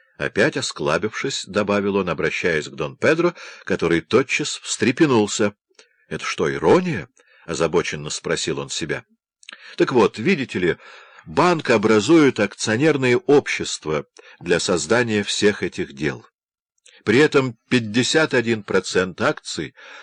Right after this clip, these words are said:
он удерживает за собой, а сорок девять процентов расписываются преимущественно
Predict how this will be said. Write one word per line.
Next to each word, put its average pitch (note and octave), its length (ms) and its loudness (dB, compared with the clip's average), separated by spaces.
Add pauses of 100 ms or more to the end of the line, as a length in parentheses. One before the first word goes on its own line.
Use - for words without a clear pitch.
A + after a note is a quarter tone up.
(160)
он G#2+ 180 4
удерживает D3+ 680 4
за G#2 140 0
собой, F#2 580 0 (640)
а F2 140 -2
сорок A#2+ 400 4
девять F3+ 420 6
процентов F2+ 800 -2 (280)
расписываются F2+ 1120 0
преимущественно C3 1120 -2